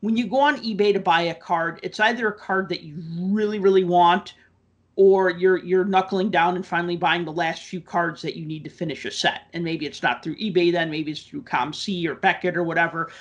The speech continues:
but you're kinda like, "All right, I need five cards to finish the set. I'm gonna try to find a dealer who has all of them, or I'm gonna go to C O M C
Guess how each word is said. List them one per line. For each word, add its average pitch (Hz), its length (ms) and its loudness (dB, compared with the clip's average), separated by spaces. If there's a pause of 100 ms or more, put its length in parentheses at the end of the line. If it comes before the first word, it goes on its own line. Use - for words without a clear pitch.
(120)
but 208 120 2
you're 214 100 2
kinda 214 280 4
like, 190 300 2 (240)
"All 220 120 6
right, 190 240 4
I 190 100 -6
need 190 160 -8
five 240 300 -2
cards 240 280 -4
to 190 60 -18
finish 214 320 -12
the 202 80 -12
set. 180 400 -2
I'm 185 120 -10
gonna 185 160 -8
try 180 200 -2
to 175 60 -8
find 185 220 -4
a 175 40 -8
dealer 170 300 -6
who 165 180 -8
has 175 220 -2
all 160 220 -2
of 180 80 -8
them, 160 200 -8
or 151 100 -2
I'm 165 100 -2
gonna 160 140 -4
go 170 160 -2
to 165 80 -6
C 170 240 -4
O 165 80 -2
M 160 120 -4
C 151 400 -8